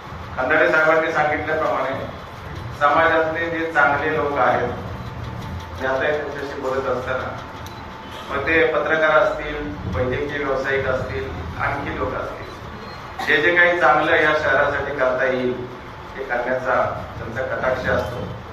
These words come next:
आणि बऱ्याच वेळेस मी त्या कार्यक्रमासाठी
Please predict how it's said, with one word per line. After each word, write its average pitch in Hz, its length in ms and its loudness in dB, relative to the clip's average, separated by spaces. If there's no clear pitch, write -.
आणि 151 520 4
बऱ्याच 151 320 4
वेळेस 156 540 2
मी 156 400 -4
त्या 151 100 4
कार्यक्रमासाठी 139 1000 0